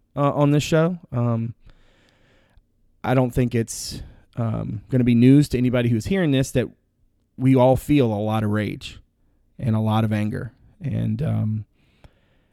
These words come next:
we're gonna do our best to focus on the people who deserve our attention right now. And that's the, the three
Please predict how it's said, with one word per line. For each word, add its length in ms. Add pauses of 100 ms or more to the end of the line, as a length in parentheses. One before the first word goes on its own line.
(120)
we're 100
gonna 160
do 100
our 120
best 340
to 380 (840)
focus 460
on 440 (840)
the 140
people 500 (840)
who 200
deserve 720
our 140
attention 400
right 160
now. 300 (520)
And 160
that's 300
the, 320
the 140
three 480